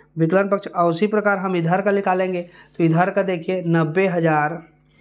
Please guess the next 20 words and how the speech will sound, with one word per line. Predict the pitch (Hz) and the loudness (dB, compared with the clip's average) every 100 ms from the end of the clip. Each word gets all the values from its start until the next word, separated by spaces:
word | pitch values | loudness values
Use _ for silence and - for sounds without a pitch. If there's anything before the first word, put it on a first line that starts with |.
| - - - - | -20 -20 -10 -2
आठ | 165 165 | 0 2
हज़ार | 175 170 | 2 0
चार | 160 165 160 170 | 0 0 0 -2
सौ, | - 147 143 156 _ - | -4 -4 -4 -8 _ -4
पैंतालीस | 165 165 160 165 175 175 | -2 2 0 0 -2 0
सौ, | 170 | 0
तीस | 165 208 190 | 0 0 2
हज़ार, | 175 165 | 0 2
सबको | 190 180 190 | -2 -2 0
जोड़ेंगे। | 185 180 180 170 - - - 147 | 0 0 -2 -6 -10 -20 -4 0
नब्बे, | 156 156 190 190 | 0 2 0 0
तीस | 202 196 | 0 -2
को | - | 0
पहले | 190 175 180 | 0 0 0
जोड़ | 190 185 | 0 0
लीजिए, | 185 175 175 160 - _ _ _ _ _ - | 0 -2 -6 -8 -14 _ _ _ _ _ -6
नब्बे | 156 170 175 | 0 0 2
के | |
बाद | 170 170 165 | 0 0 -2
तीस, | 170 165 | -4 -4